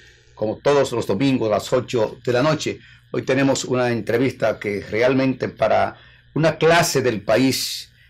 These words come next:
pues, es de suma importancia. Por eso vamos a entrevistar a esta, este personaje de la República Dominicana. Pero antes queremos nosotros, pues, eh, hacer llegar nuestras más sentidas condolencias a los familiares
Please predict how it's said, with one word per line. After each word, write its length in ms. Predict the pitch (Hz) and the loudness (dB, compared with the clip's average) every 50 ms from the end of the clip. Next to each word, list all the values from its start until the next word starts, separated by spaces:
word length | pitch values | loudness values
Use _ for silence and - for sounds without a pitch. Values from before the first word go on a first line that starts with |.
| _ _ _ | _ _ _
pues, 320 | - - 117 113 - - - | -4 -2 -2 -2 -2 -6 -4
es 180 | - 127 127 120 | -2 -2 0 0
de 120 | 120 113 | 0 -2
suma 340 | 110 - - 165 160 151 139 | -2 -2 -2 0 0 2 0
importancia. 840 | 127 117 110 - - 110 101 - _ 113 110 92 82 - - - - - _ _ _ _ _ _ | 0 0 -2 -2 -2 -2 -2 0 _ -2 -2 -2 -4 -8 -10 -12 -12 -14 _ _ _ _ _ _
Por 160 | _ - 107 123 | _ -2 -2 -2
eso 160 | 123 - 120 | 0 -2 0
vamos 460 | 113 120 120 127 123 123 - - _ _ _ - _ _ _ _ _ | 0 0 0 0 -4 -4 -8 -16 _ _ _ -20 _ _ _ _ _
a 140 | - 101 98 | -10 -8 -6
entrevistar 840 | 98 98 - 117 110 113 - - - 127 120 117 107 101 101 - - | -8 -6 -6 -4 -4 -4 -6 -4 -2 0 0 2 0 -2 -6 -8 -8
a 80 | - 107 | -8 -8
esta, 420 | 107 92 - - 104 98 92 - _ - - _ | -8 -6 -4 -2 -2 -2 -2 -4 _ -16 -8 _
este 240 | 113 110 - - | -8 -6 -6 -8
personaje 680 | - - 113 - - - 110 110 110 107 107 98 98 _ _ _ _ _ _ _ _ | -6 -6 -6 -6 -4 -6 -6 -4 -4 -6 -6 -8 -10 _ _ _ _ _ _ _ _
de 80 | 104 | -2
la 80 | 104 101 | -2 -2
República 520 | - 98 - - 117 113 101 98 - - | -2 -4 -6 -6 -6 -6 -6 -8 -6 -4
Dominicana. 560 | 98 95 87 95 92 85 - - - - - - | -6 -4 -4 -6 -8 -8 -8 -8 -8 -8 -6 -4
Pero 200 | - 190 175 165 | 0 2 2 4
antes 300 | 180 170 165 175 151 - | 2 2 2 0 -2 0
queremos 300 | - 143 147 156 151 139 | 0 2 2 4 2 2
nosotros, 680 | 127 120 - 151 156 156 - 143 139 131 - - - - - - - _ _ _ | 0 0 2 0 0 2 2 0 0 0 -2 -8 -12 -20 -20 -20 -20 _ _ _
pues, 400 | - 127 135 135 127 123 - - | 0 2 2 2 2 0 -2 0
eh, 300 | 135 120 117 110 107 - | 2 2 2 2 0 -2
hacer 320 | - 107 - - 151 151 151 | -4 -4 -2 -2 -2 0 0
llegar 460 | 147 127 123 139 139 123 131 123 117 - - - _ _ _ | 0 2 4 4 4 4 2 -2 -4 -8 -20 -20 _ _ _
nuestras 480 | - 113 123 120 - 117 120 110 - | -4 -4 -4 -2 -2 -4 -4 -4 -2
más 260 | 95 101 120 139 147 | -4 -2 0 0 2
sentidas 520 | - 135 120 107 - - 143 139 131 120 - | 2 0 0 -2 -2 -2 0 0 0 0 0
condolencias 920 | - 131 120 110 113 123 160 156 139 - - 127 127 127 - - - - - - - - _ _ _ | -4 -4 -2 0 2 2 2 2 2 2 2 2 2 2 0 -4 -8 -14 -20 -20 -20 -20 _ _ _
a 80 | - 123 | 0 0
los 120 | 123 117 | 0 0
familiares 840 | - - 123 120 120 120 135 143 143 135 135 131 - - - - | 0 0 0 0 2 4 4 4 6 4 4 2 0 -4 -8 -10